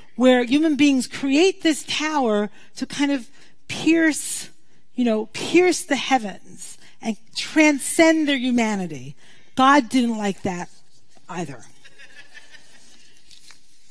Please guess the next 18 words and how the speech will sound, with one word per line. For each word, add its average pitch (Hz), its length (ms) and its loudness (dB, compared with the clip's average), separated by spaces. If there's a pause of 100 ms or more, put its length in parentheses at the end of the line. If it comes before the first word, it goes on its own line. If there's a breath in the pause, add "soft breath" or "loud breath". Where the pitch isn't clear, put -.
(2750 loud breath)
So - 240 -2
God 381 720 2
is 254 180 0
a 247 80 2
God 226 520 -2
that 202 160 0
is 165 180 -4
grieving. 165 480 -12 (1120 soft breath)
God, 320 440 6
as 233 240 2
you 240 60 -4
can 226 220 -4
see, 285 580 2
when 202 220 -4
God 233 240 0
created 233 380 -2
human 214 240 -2
beings, 220 460 -2